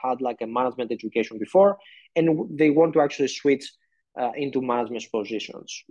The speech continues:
And, um, we offer, like, a comprehensive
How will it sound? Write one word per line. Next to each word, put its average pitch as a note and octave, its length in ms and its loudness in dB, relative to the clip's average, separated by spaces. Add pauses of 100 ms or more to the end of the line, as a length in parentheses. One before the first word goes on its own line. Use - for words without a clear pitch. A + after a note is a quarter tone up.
And, A#2 400 -6
um, A2+ 580 4 (580)
we C3+ 160 2
offer, C#3 340 2
like, A#2 220 -4
a A2+ 60 -12
comprehensive B2 640 -8